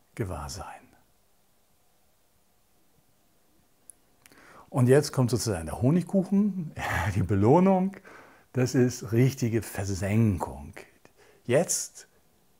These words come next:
geht es in die Einheit. Es gibt sehr viele verschiedene Formen von Samadhi-Übungen. Aber im Kern ist es so, dass jetzt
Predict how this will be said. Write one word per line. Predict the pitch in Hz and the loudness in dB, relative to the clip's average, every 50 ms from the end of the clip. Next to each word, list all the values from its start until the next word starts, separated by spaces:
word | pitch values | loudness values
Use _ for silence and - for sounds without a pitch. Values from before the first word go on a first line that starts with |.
| _ _ _ _ _ | _ _ _ _ _
geht | - 104 95 | -6 -6 -4
es | 107 101 92 90 - - - - _ | -4 -4 -6 -6 -10 -14 -16 -18 _
in | - - 82 | -18 -16 -16
die | 82 - _ | -16 -16 _
Einheit. | - - - 120 123 127 117 113 113 107 110 110 107 - - - - - _ _ _ _ _ _ _ _ _ _ _ | -12 -8 -6 -4 -2 -2 -2 -4 -4 -4 -6 -6 -8 -10 -14 -20 -20 -20 _ _ _ _ _ _ _ _ _ _ _
Es | _ - | _ -20
gibt | - - _ - | -20 -20 _ -16
sehr | - - - | -16 -16 -14
viele | - - - - - 220 196 156 131 | -16 -14 -12 -8 -2 0 0 0 0
verschiedene | - - 101 - - - - 185 165 127 123 113 | -2 -4 -10 -10 -10 -6 -2 -2 -2 -2 -2 -4
Formen | - - - 120 117 117 113 110 110 107 101 104 104 104 _ _ _ _ | -6 -6 -8 -6 -4 -4 -4 -4 -6 -6 -6 -8 -10 -14 _ _ _ _
von | - - - 101 98 95 90 87 95 98 98 | -20 -14 -10 -8 -8 -8 -8 -10 -12 -14 -14
Samadhi-Übungen. | - - - - - 76 85 95 113 107 104 104 107 98 90 92 92 90 87 87 87 92 - _ _ _ _ _ _ _ _ _ _ _ _ _ _ _ _ _ _ _ _ _ _ - | -12 -12 -10 -10 -10 -8 -6 -4 -4 -4 -4 -6 -6 -10 -12 -12 -12 -14 -12 -14 -14 -16 -18 _ _ _ _ _ _ _ _ _ _ _ _ _ _ _ _ _ _ _ _ _ _ -16
Aber | - 95 90 76 | -14 -14 -14 -12
im | 104 98 92 92 | -14 -16 -16 -10
Kern | - 95 110 120 135 151 147 139 139 131 110 | -6 -2 0 0 2 2 2 0 -2 -4 -6
ist | - - - - | -8 -10 -10 -10
es | - - - | -8 -8 -6
so, | - 117 120 123 127 | -4 -2 0 0 0
dass | 117 107 98 - - - | -2 -4 -8 -8 -8 -6
jetzt | 101 104 120 - - - - - - - - - - | -4 -2 -2 -4 -6 -8 -14 -14 -14 -14 -18 -20 -20